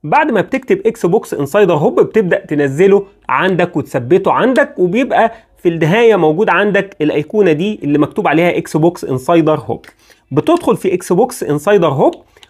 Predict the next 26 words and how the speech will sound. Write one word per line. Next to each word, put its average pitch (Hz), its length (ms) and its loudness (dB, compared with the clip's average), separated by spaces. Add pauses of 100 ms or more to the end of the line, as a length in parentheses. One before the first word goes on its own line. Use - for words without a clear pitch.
(120)
وهنا 294 540 2
بتيجي 254 400 -4
بتلاقي 214 400 0
في - 80 -6
البروفايل 180 580 0
عندك 208 480 0 (200)
هتلاقي 220 720 0 (240)
مفيش 208 640 -4
أي 190 200 2
مستوى 175 480 2
موجود، 135 520 0 (320)
والمستوى 160 720 2
ده 220 100 4
بيزيد 175 680 -4 (160)
كل 254 300 0
ما 170 260 2
بتجاوب 175 500 2
على 147 120 2
الأسئلة 185 460 -2
اللي 143 260 -2
بتجيلك 165 500 0 (180)
داخل 226 320 2
الإكس 165 300 2
بوكس 190 280 0
إنسايدر 156 420 0
هوب. 110 240 -6